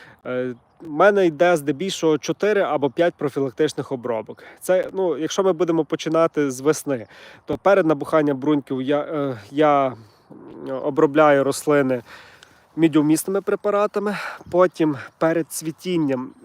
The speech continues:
я даю скор-, скор плюс хо-, ну, я буду казати, що я давав, е, минулого року. Це скор плюс хорус. Е, потім я даю топсін М вже після цвітіння. Ну і якщо, е, ще є необхідність, якщо ви десь бачите ще якийсь прояв хвороби,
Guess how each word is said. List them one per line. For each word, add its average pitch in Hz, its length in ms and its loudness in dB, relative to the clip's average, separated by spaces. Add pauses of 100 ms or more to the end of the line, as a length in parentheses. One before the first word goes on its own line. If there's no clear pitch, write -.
я 170 140 4
даю 143 580 0
скор-, 170 520 -2
скор 175 300 0
плюс 135 280 -6
хо-, 208 300 -2
ну, 202 180 0
я 175 120 0
буду 165 120 -2
казати, 170 220 0
що - 140 -2
я 147 60 0
давав, 139 240 -2 (360)
е, - 20 -10
минулого 135 560 2
року. 120 260 -8
Це 151 140 -6
скор 151 320 2
плюс - 260 -10
хорус. 214 500 -2 (680)
Е, 143 260 -4 (140)
потім 147 640 2 (120)
я 151 120 2
даю 151 260 0
топсін 131 560 -6
М 208 260 -2
вже 185 220 -2
після 202 300 -4
цвітіння. 185 720 -4 (540)
Ну 208 240 -2
і 180 240 2
якщо, 165 720 2 (100)
е, 151 100 -4
ще 160 400 0
є 151 220 2
необхідність, 156 600 0
якщо 156 280 -6
ви 156 80 0
десь 143 160 -4
бачите 147 380 0
ще 143 140 -6
якийсь 139 200 -8
прояв 147 340 2
хвороби, 185 520 -2